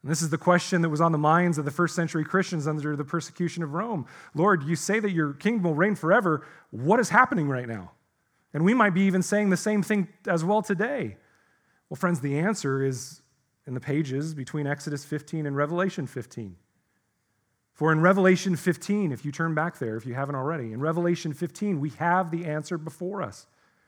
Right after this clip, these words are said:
They sing the song of Moses, just as the Israelites in Exodus fifteen did.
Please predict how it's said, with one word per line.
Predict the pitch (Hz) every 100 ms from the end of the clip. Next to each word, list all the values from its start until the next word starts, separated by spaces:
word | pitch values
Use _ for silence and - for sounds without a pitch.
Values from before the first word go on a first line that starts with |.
| _ _ -
They | 175
sing | 175 - 233 208
the | 170
song | - 208 220
of | 185
Moses, | 202 214 180 151 - - - _ _ _ _ _
just | 202 202 202
as | 160
the | 196
Israelites | 190 185 190 180 175 180
in |
Exodus | 170 - 170 147
fifteen | 180 - 196 196
did. | 156 135 151